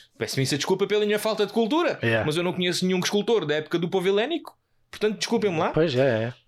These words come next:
Speaker 1: Ah, mas pronto, falando desses artistas, até que eles, eles como eram bo-, ah, lá está,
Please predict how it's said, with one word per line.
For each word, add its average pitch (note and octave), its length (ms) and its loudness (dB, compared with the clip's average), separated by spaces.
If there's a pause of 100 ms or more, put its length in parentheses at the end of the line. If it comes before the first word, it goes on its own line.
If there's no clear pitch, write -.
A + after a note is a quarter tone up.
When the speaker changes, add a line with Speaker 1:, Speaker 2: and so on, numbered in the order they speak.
(460)
Speaker 1:
Ah, C#3+ 400 2
mas D#3+ 160 -2
pronto, C#4+ 240 -2
falando A#3 260 0
desses G#3+ 220 0
artistas, B3 460 -2
até C#4 180 -2
que - 260 -8
eles, A#3 320 0
eles G#3+ 140 2
como A#3 240 0
eram A#3 240 2
bo-, - 240 -2
ah, - 200 -8
lá E3 120 -8
está, G#3 320 -6